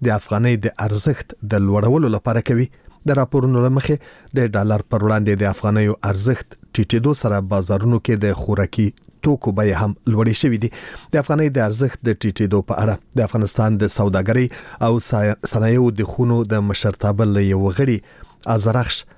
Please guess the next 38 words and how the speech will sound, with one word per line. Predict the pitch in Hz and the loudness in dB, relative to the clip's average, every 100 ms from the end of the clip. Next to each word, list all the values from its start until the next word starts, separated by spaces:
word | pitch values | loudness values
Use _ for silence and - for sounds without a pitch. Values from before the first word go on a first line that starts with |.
| - | -6
حافظي | - 113 113 151 | -4 -2 0 0
سره | - 117 | 0 0
چې | 101 | 0
همدا | 98 101 104 | 0 0 0
شیبه | 98 104 101 | 0 0 -2
په | - 98 | -2 -4
مستقیمه | 92 - 95 104 101 - - | -4 -4 -4 -2 -2 -2 0
اړیکه | 120 135 | 0 0
راسره | 98 98 107 | -2 -2 0
دی، | 101 104 - - - | 0 0 -4 -14 -10
خبرې | - 135 139 | -2 0 0
کوم. | 143 139 131 - - - - - | 0 0 -2 -12 -18 -20 -12 -2
ا، | 139 143 - | 0 0 -2
حافظي | 104 139 147 175 | -2 0 0 0
صاحب، | 170 160 | 0 -2
خپرونې | - - 127 151 151 | -4 0 2 2 0
ته | - | -2
ښه | 120 - | -4 0
راغلاست. | 180 147 143 - - - - _ - | 0 2 0 -2 -10 -20 -20 _ 0
ام، | 143 147 151 | 2 2 0
د | 131 | 0
لس | 147 165 190 - 151 | 2 2 0 0 -2
میلیون | 131 131 131 | 0 2 2
ډالرو | 120 123 127 131 | 2 2 2 2
عرضه | 120 110 | 0 0
کول، | 117 123 131 | 0 0 0
فکر | 127 - 131 | 0 -4 -2
کوئ | 135 131 | 2 2
چې | 127 135 | 2 0
د | 123 | 0
بهرنیو | 117 110 113 127 123 | 0 0 2 2 2
اسعارو | 113 113 131 120 | 0 0 0 0
پر | - 113 | 0 0
وړاندې | 127 123 117 - - - - | 2 2 0 -2 -12 -16 -4
د | 117 110 - | -2 -2 -2
افغانۍ | - 110 104 117 123 117 127 _ 113 | -6 -4 0 2 4 2 -4 _ -4
د | 110 107 107 - _ _ - | 0 0 0 -6 _ _ -6
ثبات | - - 107 143 135 - - | -2 0 0 0 0 -4 -18